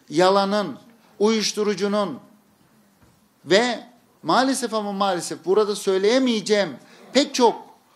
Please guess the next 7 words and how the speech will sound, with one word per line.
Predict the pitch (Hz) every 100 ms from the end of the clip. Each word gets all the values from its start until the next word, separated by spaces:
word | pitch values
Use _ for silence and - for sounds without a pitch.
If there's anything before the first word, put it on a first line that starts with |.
| _ 165
bağımlılığın, | 185 190 196 196 202 214 226 156 - _ _ _ _ -
e, | 151
fenomeni | 185 190 202 196 202
olmak | 208 180 226 190
asla | 180 - 208 202
kabul | 185 185
edilemez. | 170 165 131 - -